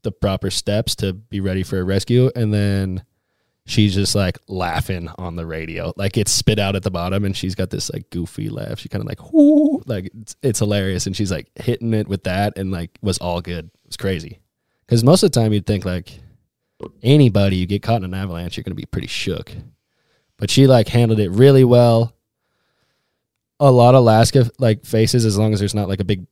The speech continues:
Bergstrom beneath it or anything, is pretty safe for as far as, like, avalanches go, 'cause it's gonna spread out so far as long as there's not a terrain trap. So it, like, pushed her out. It didn't bury her at all. She came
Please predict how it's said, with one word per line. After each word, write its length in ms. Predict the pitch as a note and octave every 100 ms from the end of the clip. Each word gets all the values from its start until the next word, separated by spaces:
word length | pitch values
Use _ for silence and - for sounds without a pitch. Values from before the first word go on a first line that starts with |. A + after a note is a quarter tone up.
| _
Bergstrom 560 | F#2 F#2 - G2+ G2+ G2
beneath 320 | F#2+ F2+ A2+
it 100 | G#2+
or 80 | G#2
anything, 320 | G#2+ B2 A#2+
is 140 | F#2
pretty 300 | - G2 F#2+
safe 500 | - - - D#2+ G2+
for 320 | - - G#2+
as 180 | G#2 G2+
far 180 | - G#2+
as, 120 | G2+
like, 300 | G2 F#2+ - _
avalanches 500 | - F#2+ G2+ G#2 -
go, 160 | G#2+ A2
'cause 120 | G2
it's 100 | F#2
gonna 200 | F2 - _ _ _
spread 540 | - - - F#2+ F#2
out 200 | E2+ G#2
so 200 | - G#2
far 640 | F#2+ - E2+ F2 A2 C3+ - - _ -
as 200 | G#2 G#2+
long 160 | G2+
as 80 | F#2+
there's 140 | F2+ G2
not 160 | F#2
a 40 | -
terrain 380 | - E2+ F#2
trap. 400 | G2+ C3 D3 - _ _ _ _
So 100 | -
it, 40 | G#2+
like, 220 | F#2 -
pushed 280 | F#2 F2 -
her 100 | F2+
out. 260 | F2+ G2
It 80 | -
didn't 200 | G2 F2+
bury 220 | F2 F2
her 120 | G#1 G#1+
at 120 | G#1+
all. 240 | G1+ -
She 120 | - -
came 200 | -